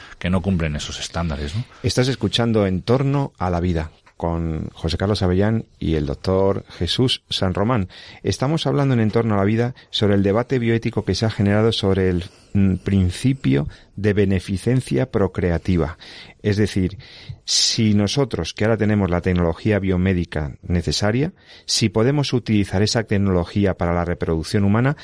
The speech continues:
Speaker 2: para producir, para generar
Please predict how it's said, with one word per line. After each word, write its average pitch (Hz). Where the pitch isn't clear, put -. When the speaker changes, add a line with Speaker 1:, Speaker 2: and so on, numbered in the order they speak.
Speaker 2:
para 120
producir, 104
para 95
generar 92